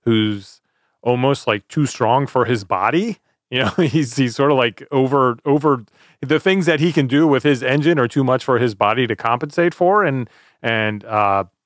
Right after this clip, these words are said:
you know, you know, when he's healthy, he's unstoppable and he's the best in the world. And that's really, you know, it's, it's, I know there's an argument there, but it's a, it's a tough one to make that anybody's stronger. Uh,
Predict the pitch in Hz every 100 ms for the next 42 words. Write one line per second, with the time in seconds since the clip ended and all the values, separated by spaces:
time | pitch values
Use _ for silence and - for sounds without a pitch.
0 | _ 123 113 113 110 117 113 113 104 120
1 | 185 139 110 101 _ 117 107 101 - 147
2 | - 98 87 90 90 95 92 95 - 98
3 | 87 123 113 87 92 90 - 95 90 87
4 | 101 87 85 85 - 95 - - - 101
5 | 90 92 87 92 90 87 123 113 92 87
6 | 92 101 92 85 90 - - - 98 113
7 | - 101 87 120 156 95 92 95 90 95
8 | 90 - 110 120 160 104 92 - - -
9 | - _ _ 107 98 98